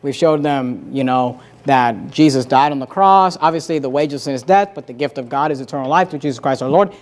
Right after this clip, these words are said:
Salvation is a gift. You don't earn it. You don't work for it. It's free. All you have to do is receive it. He paid for it on the cross. That's the gospel.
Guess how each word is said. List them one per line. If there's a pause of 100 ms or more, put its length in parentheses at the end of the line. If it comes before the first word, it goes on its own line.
Salvation
is
a
gift.
You
don't
earn
it.
You
don't
work
for
it. (220)
It's
free. (240)
All
you
have
to
do
is (180)
receive
it. (240)
He
paid
for
it
on
the
cross.
That's
the
gospel.